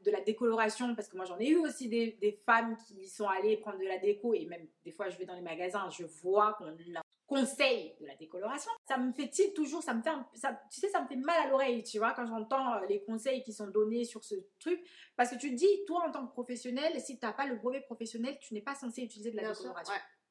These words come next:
Speaker 2: Tout à
Speaker 1: Tu
Speaker 2: fait.
Speaker 1: as interdiction des
Speaker 2: C'est vrai.
Speaker 1: C'est-à-dire que demain, moi, j'ouvre mon salon, je prends une apprentie, elle a le C A P,
Speaker 2: Oui.
Speaker 1: je la prends en B P, je ne peux pas la laisser
Speaker 2: Elle est
Speaker 1: faire
Speaker 2: pas
Speaker 1: des
Speaker 2: censée
Speaker 1: mèches.
Speaker 2: faire des mèches, tout à fait.
Speaker 1: Parce que sinon, moi, je me prends une amende derrière, je me prends, tu vois ce que je veux dire ?
Speaker 2: Mm, mm.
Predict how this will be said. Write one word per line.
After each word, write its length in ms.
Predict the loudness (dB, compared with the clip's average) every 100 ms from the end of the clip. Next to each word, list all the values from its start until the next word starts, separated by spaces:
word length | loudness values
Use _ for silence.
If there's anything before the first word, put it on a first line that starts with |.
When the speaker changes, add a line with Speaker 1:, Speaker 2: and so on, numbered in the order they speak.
| _ _ _ _ _ _
Speaker 2:
Tout 60 | -2
à 40 |
Speaker 1:
Tu 80 | 4
Speaker 2:
fait. 60 | 4
Speaker 1:
as 200 | 4 0
interdiction 560 | 4 2 2 -4 -4 -4
des 80 | -2
Speaker 2:
C'est 40 | 0
vrai. 140 | 0 -4 -2
Speaker 1:
C'est-à-dire 240 | 2 4
que 80 | 4
demain, 400 | 2 4 4 6
moi, 140 | 6
j'ouvre 180 | 4 2
mon 140 | -2 2
salon, 280 | 2 4 2
je 100 | -2
prends 160 | -4
une 120 | 0
apprentie, 560 | 0 0 -2 -2 -2 2 4
elle 100 | 4
a 100 | 2
le 100 | 0
C 180 | 0
A 80 | 0
P, 140 | 2 0
Speaker 2:
Oui. 160 | 0 2
Speaker 1:
je 60 |
la 100 | 0
prends 200 | 2 0
en 20 |
B 160 | 0 0 0
P, 180 | -2 -2
je 100 | -2
ne 60 |
peux 140 | -2 0
pas 160 | 2
la 100 | 2
laisser 280 | 0 -4 -4
Speaker 2:
Elle 80 | -2
est 40 |
Speaker 1:
faire 120 | 0 0
Speaker 2:
pas 60 |
Speaker 1:
des 60 | 0
Speaker 2:
censée 320 | -2 -6 -6
Speaker 1:
mèches. 80 | -8
Speaker 2:
faire 120 | -10
des 100 | -12
mèches, 220 | -16 -18 -12
tout 80 | -6
à 60 |
fait. 60 | 0
Speaker 1:
Parce 120 | 0
que 80 | 0
sinon, 300 | 0 0 2
moi, 240 | 2 2
je 80 | 2
me 100 | 0
prends 120 | 0
une 120 | -2 -2
amende 220 | -2 0
derrière, 420 | 4 6 4 4
je 80 | 0
me 100 | -4
prends, 240 | -4 -6
tu 120 | -4
vois 120 | -2 -2
ce 80 | -2
que 60 |
je 60 | -4
veux 60 |
dire ? 160 | -2 -2
Speaker 2:
Mm, 40 |
mm. 80 | -4